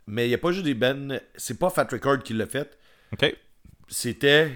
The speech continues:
Speaker 1: j-, c'est, j'ai pas nommé le label, sauf que V-, euh, Vagrant, Vagrant,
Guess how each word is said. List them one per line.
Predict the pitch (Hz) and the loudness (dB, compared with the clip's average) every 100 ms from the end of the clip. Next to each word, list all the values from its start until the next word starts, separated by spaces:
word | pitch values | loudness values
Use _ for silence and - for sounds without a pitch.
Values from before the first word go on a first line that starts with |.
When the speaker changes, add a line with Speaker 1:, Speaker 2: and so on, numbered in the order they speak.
| 123 | -10
Speaker 1:
j-, | 98 101 - | -10 -10 -12
c'est, | - - 107 - _ - | -12 -8 -10 -12 _ -14
j'ai | 107 98 | -8 -6
pas | 110 165 | -2 -2
nommé | 170 147 117 131 | 0 0 -2 -2
le | 113 | -2
label, | 101 110 107 110 117 - - - - - | -2 0 0 0 -2 -8 -20 -20 -20 -12
sauf | - 113 | -6 -6
que | - 131 139 - - - - - - _ - - | 2 4 2 0 -18 -20 -20 -20 -20 _ -20 -20
V-, | 90 92 113 | -18 -12 -2
euh, | 113 110 110 107 87 | 2 4 4 2 0
Vagrant, | - 123 123 127 | -2 0 0 -2
Vagrant, | 107 117 104 127 | -2 -2 0 0